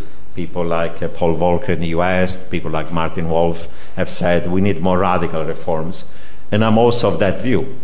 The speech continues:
Uh, why I'm of that view? Uh, take, uh, banks that are, unquote, uh, too big to fail. These banks were too big to fail, but now because of the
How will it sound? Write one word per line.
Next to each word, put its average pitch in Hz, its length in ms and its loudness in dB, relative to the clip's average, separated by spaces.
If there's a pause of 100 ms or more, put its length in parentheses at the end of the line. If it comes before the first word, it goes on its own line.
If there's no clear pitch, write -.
(460)
Uh, 85 380 0
why 123 220 2
I'm 147 100 2
of 113 180 2
that 107 180 2
view? 92 340 0 (520)
Uh, 104 160 -2 (100)
take, 160 380 2
uh, 120 260 4 (100)
banks 117 420 0
that 98 240 2
are, 98 220 2
unquote, 98 520 0
uh, 95 120 2
too 90 160 -2
big 98 200 0
to 98 80 0
fail. 87 360 0 (520)
These 117 180 2
banks 156 300 2
were 113 100 4
too - 140 0
big 139 220 0
to 113 80 0
fail, 110 460 2 (300)
but 104 140 2
now 113 240 2
because 101 400 0
of 92 160 0
the 92 300 2